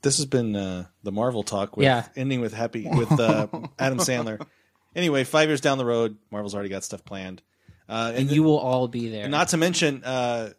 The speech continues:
Speaker 1: the two, at least, uh, one new T V series I'm looking forward to, the Daredevil,
Speaker 2: Yeah.
Speaker 1: uh, Netflix series. I don't give a shit about Agents of shield. I think it sucks. <laughs>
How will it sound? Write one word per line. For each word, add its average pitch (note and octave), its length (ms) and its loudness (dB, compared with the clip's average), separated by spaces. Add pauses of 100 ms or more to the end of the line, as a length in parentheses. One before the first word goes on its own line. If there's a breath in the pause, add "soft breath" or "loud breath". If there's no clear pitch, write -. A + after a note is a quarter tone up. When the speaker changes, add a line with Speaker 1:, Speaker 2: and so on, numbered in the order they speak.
(160)
Speaker 1:
the B2 160 -6
two, C#3 640 0 (420)
at D3+ 120 -10
least, F#3 320 0
uh, B2 340 2 (680)
one D3+ 580 -2
new C#3 340 2
T - 240 -2
V D3 140 0
series G2+ 580 -2
I'm B2+ 240 -2
looking A2 220 -4
forward G2 280 -6
to, G2+ 220 -10
the G2 120 -12
Daredevil, G2+ 760 0
Speaker 2:
Yeah. A#2+ 360 4 (180)
Speaker 1:
uh, G#2 140 -4
Netflix G#2+ 460 -2
series. F#2+ 560 -2 (360 soft breath)
I A#2 100 0
don't A#2 120 2
give G#2+ 100 2
a - 20 2
shit G2+ 160 2
about F#2+ 160 0
Agents G2 260 -2
of F#2+ 80 -6
shield. F#2+ 360 0 (200)
I - 100 -10
think - 120 -6
it - 80 -12
sucks. - 440 0 (460 soft breath)
<laughs> - 40 -10